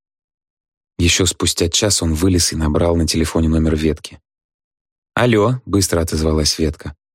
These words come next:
«Будьте добры, Колесникова к телефону»,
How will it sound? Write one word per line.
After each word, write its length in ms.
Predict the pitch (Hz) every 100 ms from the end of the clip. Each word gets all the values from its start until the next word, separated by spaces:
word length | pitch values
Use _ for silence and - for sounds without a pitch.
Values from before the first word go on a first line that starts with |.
| _ _ _ _ _ _ -
«Будьте 380 | 127 123 - 113
добры, 380 | 110 107 107
Колесникова 760 | - 107 107 95 - 80 82 82
к 80 | -
телефону», 640 | 87 90 - 76 71